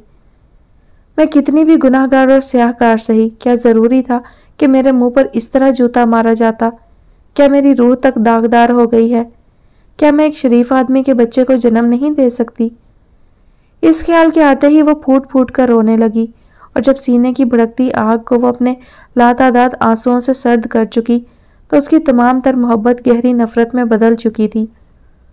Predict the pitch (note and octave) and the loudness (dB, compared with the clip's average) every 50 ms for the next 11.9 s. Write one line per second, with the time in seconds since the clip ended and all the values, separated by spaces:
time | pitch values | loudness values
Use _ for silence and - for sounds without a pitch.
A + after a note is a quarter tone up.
0 | _ _ _ _ _ _ _ - - D4+ D4+ D#4+ D#4 F4 F4 F4 F4 E4+ E4 D4+ | _ _ _ _ _ _ _ -4 -4 0 0 0 2 2 0 2 2 0 2 2
1 | C#4+ C4 C4+ C4+ - - D4+ D4 - D4 C#4 C#4+ C#4 C#4+ D4 C#4+ C#4 C4 C4+ C4 | 4 2 2 0 0 -2 -2 0 0 0 0 0 0 0 -2 0 0 0 -2 -2
2 | - A3+ A3+ A#3 A#3 A3+ A3+ A3 A3 A3 A3 A3+ A3 G#3+ G#3+ - A3 G#3+ G#3+ A3+ | 0 0 0 0 0 0 0 0 0 -2 -2 -2 -2 -4 -2 -4 -4 -4 -4 -6
3 | A3 A3 - _ _ _ _ _ _ _ _ _ _ _ - B3 B3+ B3 - C#4+ | -8 -8 -12 _ _ _ _ _ _ _ _ _ _ _ -2 -2 -2 2 0 0
4 | C#4 - C4 A#3+ B3 B3 B3 C4+ B3+ B3 - A#3+ A3+ A3 A3+ A#3+ A#3+ C4 B3+ A3+ | 2 2 2 2 2 0 0 -2 -2 -2 -2 -2 0 0 0 -2 0 -2 -2 0
5 | B3+ B3 A#3 A#3+ A3+ A3 A#3 A#3+ A#3+ A#3+ A#3+ A3+ A3+ - B3 B3+ B3 - - - | 0 0 0 0 0 0 0 -2 0 -2 -2 -4 -2 -2 -2 -4 -4 -6 -20 -20
6 | - _ _ - B3+ B3+ C4 C4 D4+ D4 - D4 C#4+ C#4+ - C4 A#3+ A3+ A3+ A3+ | -20 _ _ -2 0 0 0 0 0 0 2 0 0 0 0 0 0 0 0 0
7 | - B3 B3 C4 C4 - - A#3+ A#3 A3+ A3+ A3+ A3 A3 A3+ A#3+ A#3 A#3 A#3 A3+ | -2 -2 -2 -2 -2 -2 -2 -2 0 0 0 0 2 2 0 0 0 -2 -2 0
8 | G#3+ G#3+ A3 - A#3+ A#3+ A#3 A3+ A3 G#3+ A#3 A3+ A3+ A3 G#3+ G#3+ G#3+ G#3 G#3 G#3 | -2 -2 -2 -2 -2 0 2 2 2 2 2 2 2 2 2 2 0 0 0 0
9 | A3 G#3+ G#3 - - A3 G#3+ G#3+ G#3+ A3 - _ _ _ _ _ _ _ _ _ | -2 -2 -2 -2 -4 -4 -2 -2 -4 -6 -8 _ _ _ _ _ _ _ _ _
10 | _ _ _ _ _ _ - C#4 C4 C#4 C#4 D#4+ D#4 D4+ D#4 C#4+ C#4 C4+ C4+ C4+ | _ _ _ _ _ _ -2 0 0 2 2 2 2 2 2 0 0 0 0 0
11 | C#4 C#4 C#4 - D4 C#4 C#4+ C#4 C4+ - B3 A#3+ B3 A#3+ - C4+ B3+ B3+ | -2 -4 -4 -2 -2 0 0 0 -2 0 -2 -2 -2 -2 -4 -4 -6 -6